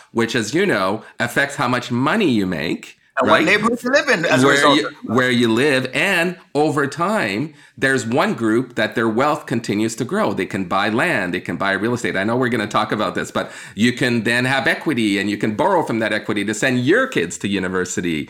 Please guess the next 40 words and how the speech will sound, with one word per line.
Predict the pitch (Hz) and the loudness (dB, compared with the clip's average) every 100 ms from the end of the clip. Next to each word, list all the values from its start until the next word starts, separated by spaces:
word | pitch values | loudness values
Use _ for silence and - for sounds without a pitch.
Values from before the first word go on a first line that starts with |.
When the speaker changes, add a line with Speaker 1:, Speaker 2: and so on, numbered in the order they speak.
| - | -8
Speaker 1:
to | - 135 | 0 2
a, | 120 | 2
maybe | 127 131 147 | 0 2 2
a | |
better | 127 180 208 | 2 2 2
university, | 151 117 107 95 95 - 85 65 67 | 2 2 0 0 -2 -4 -4 -4 -4
right? | 101 160 - - | -2 -2 -4 -8
And | - 120 | -4 -2
so | - 165 | 0 2
on. | 156 101 | 2 -2
So | - | -2
this | 123 123 - | -2 -2 0
wealth | 113 147 180 | 0 2 0
gap, | - 104 92 101 - | -4 -2 -2 -6 -6
and | 101 101 - - | -6 -6 -10 -6
th-, | 110 | -4
it's | 107 - | -4 -6
this | 113 107 | -6 -6
generational | - 123 120 113 113 - 120 | -4 -2 0 0 0 -2 -6
stuff, | - 92 87 | -4 -4 -2
which | 90 - | -6 -2
we'll | 95 | -4
get | 95 90 | -2 -2
into. | 98 107 87 | -2 -2 -2
So | - 90 - - | -2 -2 -4 -8
Speaker 2:
So | 147 | -2
when | 135 151 | 0 0
I | 165 | 0
graduated, | 151 170 190 151 117 110 107 | 2 2 2 -2 -2 -2 0
finally, | 254 285 220 175 | 2 2 2 2
after | 156 - 147 | 0 0 4
all | 147 165 | 4 4
that | 151 147 | 2 0
stuff, | 131 120 | -2 0
I | 117 | 0
graduated | 98 120 123 123 113 101 | 2 0 2 -2 -4 -2
high | 110 | -2
school. | 104 - 87 82 | -4 -8 -10 -4
But, | 104 104 - | -2 -2 0
uh, | 87 90 | 2 2